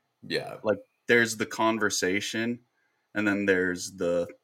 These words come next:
Speaker 2: "I'm way above the conversation." I feel
Speaker 1: Yeah,
Speaker 2: like
Speaker 1: I
Speaker 2: Jay
Speaker 1: got you.
Speaker 2: Dilla and Kurosawa are in that way above the conversation category.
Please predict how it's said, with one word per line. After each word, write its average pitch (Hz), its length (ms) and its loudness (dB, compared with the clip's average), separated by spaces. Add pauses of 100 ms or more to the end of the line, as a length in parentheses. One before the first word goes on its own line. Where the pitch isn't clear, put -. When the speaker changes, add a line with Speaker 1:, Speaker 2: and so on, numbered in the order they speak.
(460)
Speaker 2:
"I'm 101 240 0
way 95 200 4
above 90 380 -2
the 113 80 -2
conversation." 117 1000 -2 (400)
I 107 60 -8
feel 107 180 0
Speaker 1:
Yeah, - 20 4
Speaker 2:
like 90 140 2
Speaker 1:
I - 20 -6
Speaker 2:
Jay 98 220 0
Speaker 1:
got 90 160 -8
you. 92 80 0
Speaker 2:
Dilla 98 300 4
and 92 440 0
Kurosawa 98 600 2
are 85 200 0
in 92 180 -2
that 85 240 0
way 90 200 2
above 90 380 -2
the 98 80 -8
conversation 98 760 -4
category. 110 640 -2